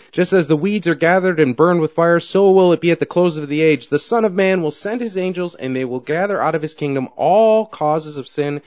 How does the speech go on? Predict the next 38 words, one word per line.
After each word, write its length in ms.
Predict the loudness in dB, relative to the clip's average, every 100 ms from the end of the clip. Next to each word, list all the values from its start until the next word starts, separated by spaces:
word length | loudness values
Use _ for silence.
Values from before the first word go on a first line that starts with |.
| _
and 100 | -12
all 400 | 0 4 6 4
evildoers 680 | -2 -4 -4 -4 -2 -2 -6
and 220 | -12 -16
throw 320 | -16 -12 -10
them 200 | -6 -6
into 240 | -6 -10 -10
the 80 | -10
furnace 360 | -8 -8 -8
of 80 | -12
fire. 380 | -4 0 0 -2 _ _ _ _ _
There 180 | 2 4
men 220 | 4 2 2
will 120 | 0
weep 260 | -2 0
and 160 | 0 2
gnash 240 | 0 0
their 80 | -6
teeth. 300 | -10 -6 -4
Then 180 | -2 0
the 80 | 0
righteous 580 | 2 2 0 -4 -4 -8
will 120 | -10
shine 540 | -6 -2 2 2 0
like 180 | -2 -6
the 80 | -10
sun 420 | -6 -2 0 0
in 180 | -4 -6
the 80 | -8 -8
kingdom 300 | -10 -10 -12
of 180 | -14 -10
their 120 | -10
Father." 540 | -6 0 2 2 0 -10 _ _ _ _ _ _ _ _ _ _ _ _ _ _
Jesus 400 | -4 -2 -2 -4
is 140 | -6
telling 380 | -6 0 2 2
us 120 | 2
this 400 | 2 2 0 -10